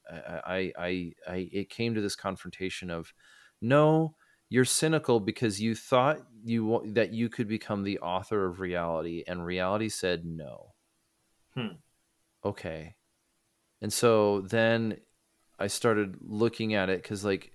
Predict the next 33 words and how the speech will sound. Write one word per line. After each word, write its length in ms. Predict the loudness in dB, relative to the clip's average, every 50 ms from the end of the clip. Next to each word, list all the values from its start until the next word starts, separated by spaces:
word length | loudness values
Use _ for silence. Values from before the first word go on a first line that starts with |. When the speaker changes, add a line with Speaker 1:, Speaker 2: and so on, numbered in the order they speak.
| -20 _
Speaker 1:
you 120 | -12 -10 -8
know, 220 | -8 -8 -10 -12 -12 -14 -12 -8
it, 220 | -6 -6 -6 -4 -6
it, 200 | -6 -6 -4 -4
I 120 | -6 -4
had 220 | -2 -2 -2 0
to, 140 | -2 -2 -4 -6 -16 -20
this 380 | -14 -8 -4 -4 -2 -2 -2
idea 480 | 0 -2 -2 0 -2 0 0 0 0 2
that 260 | 0 0 0 -2 -4 _ _ _ _ _ _ _ _ _ _ _ _ _ _ _ _ _ -16 -16 -16 -18 -20 -20 -8 _ 4
there 120 | 6 6
is 220 | 8 6 6 6
no 100 | 4 2 2
sense 280 | 2 0 -2 -2 -2
of 100 | -4 -4
meaning 340 | -2 -2 -2 -2 -2 -2 -4
because 360 | -4 -2 0 0 0 0 -2 -4
anything 480 | -4 -2 -2 -2 -4 -4 -6 -6 -6
can 140 | -6 -6 -6
be 120 | -6 -6 -6
good 380 | -4 -4 -2 -2 -2 -2 -2
or 80 | -2 -4
anything 380 | -4 -4 -6 -6 -6 -8 -8
can 100 | -8 -6
be 100 | -6 -6
bad, 460 | -8 -8 -8 -8 -6 -6 -6 -6 -6 -8
and, 220 | -10 -10 -10 -10
and, 220 | -10 -10 -10 -10 -12
and, 160 | -12 -12 -12 -10
and 140 | -8 -4 -4
anything 380 | -4 -4 -4 -4 -6 -6 -6
can 180 | -6 -8 -8 -6
be 360 | -4 -4 -4 -4 -4 -6